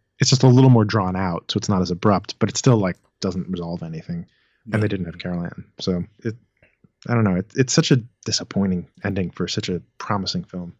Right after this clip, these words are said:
Speaker 2: Yeah, and, and then w-, we're to believe, I suppose, that Tangina taking Kane away, uh, into the light is certainly the end of the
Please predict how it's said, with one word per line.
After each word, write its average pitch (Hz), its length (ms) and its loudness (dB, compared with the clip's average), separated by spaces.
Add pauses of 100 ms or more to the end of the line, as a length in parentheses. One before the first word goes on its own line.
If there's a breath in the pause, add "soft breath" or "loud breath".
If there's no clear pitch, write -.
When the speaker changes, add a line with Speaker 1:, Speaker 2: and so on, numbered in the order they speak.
(180)
Speaker 2:
Yeah, 110 280 -14
and, 165 120 -12
and 180 280 -10
then 165 260 -8 (200)
w-, 123 180 -12
we're 131 120 -6
to 113 100 -8
believe, 101 320 -6
I 101 60 -10
suppose, 90 460 -12
that 90 220 -12
Tangina 98 500 -10
taking 90 540 -14
Kane 98 320 -12
away, 95 420 -12 (500 soft breath)
uh, 90 360 -12
into 101 240 -14
the 92 140 -10
light 92 220 -8
is 90 160 -12
certainly 95 400 -10
the 90 120 -12
end 95 280 -10
of 92 80 -10
the 90 180 -8